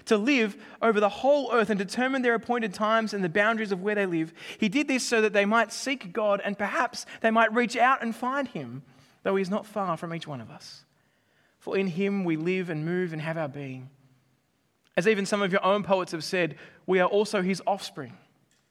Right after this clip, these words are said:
Since then we are God's offspring,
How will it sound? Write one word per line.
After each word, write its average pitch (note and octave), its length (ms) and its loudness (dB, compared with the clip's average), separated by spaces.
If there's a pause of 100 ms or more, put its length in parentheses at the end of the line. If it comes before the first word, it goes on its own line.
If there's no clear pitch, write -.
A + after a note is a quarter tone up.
(560)
Since D4 340 -2
then A#3+ 240 2
we A3 80 2
are G#3 100 2
God's G#3+ 480 0
offspring, A2 500 -10